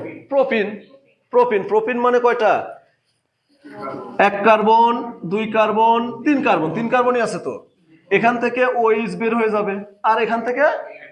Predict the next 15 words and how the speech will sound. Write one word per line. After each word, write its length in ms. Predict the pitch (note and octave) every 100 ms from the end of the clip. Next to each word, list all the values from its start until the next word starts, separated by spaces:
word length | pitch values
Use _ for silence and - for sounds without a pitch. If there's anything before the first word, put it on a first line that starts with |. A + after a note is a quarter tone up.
| _ - -
হাইড্রোজেন, 600 | C#4+ C#4 B3 F#3 G3 G3 A#3
তাহলে 140 | A#3+
কি 120 | A#3+
উৎপন্ন 380 | B3+ - G#3+ G3
হবে? 300 | E3+ F3 F3 A#3
এই 120 | G3
যে 140 | E3
দেখো, 360 | D3+ C#3+ C#3+ D3 _ _ _ _ _
তাহলে 140 | G3+ G#3
এখানে 200 | A3 G#3+
কি 140 | A#3
আছে? 220 | G#3+ F#3+
সিএইচ 480 | - G#3 G#3+ G#3+ -
থ্রি 460 | A#3 A3+ D3 E3+ - - D3+
দিলাম, 500 | G#3+ G3+ C3+ -